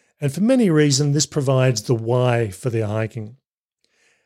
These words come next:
Now, from my perspective, the whole concept of peak bagging is just strange. I hike to follow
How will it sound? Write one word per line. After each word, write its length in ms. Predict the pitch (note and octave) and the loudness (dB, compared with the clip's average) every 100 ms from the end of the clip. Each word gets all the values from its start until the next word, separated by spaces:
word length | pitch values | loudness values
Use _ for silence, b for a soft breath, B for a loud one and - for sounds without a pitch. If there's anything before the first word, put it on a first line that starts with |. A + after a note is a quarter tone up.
| _ _ | _ _
Now, 120 | D#3 | -2
from 160 | D3 D#3 | 0 2
my 160 | E3+ | 4
perspective, 600 | G3 F#3 - D#3 C#3+ A#3 F3+ | 4 2 2 0 0 -2 -2
the 80 | |
whole 300 | D3+ - F3 | -6 0 0
concept 520 | C#3 - E3+ - D3+ - | 2 0 0 0 -4 -6
of 140 | C3 | -8
peak 240 | - C#3+ | -6 -6
bagging 420 | - C#3 E3+ B3+ B3 | -2 -2 -2 -2 -4
is 240 | - C3 | -4 -8
just 380 | - D#3 D#3 - | -4 -2 0 -2
strange. 680 | - C3 A#2 G2+ F#2+ - - _ _ _ _ _ _ _ _ | -2 -2 -2 -6 -10 -20 -20 _ _ _ _ _ _ _ _
I 80 | B2 | -8
hike 320 | G2 C3 D#3+ | -2 0 0
to 100 | E3 | 0
follow 540 | D#3 D#3+ D3 C#3 C#3 | -2 0 2 4 4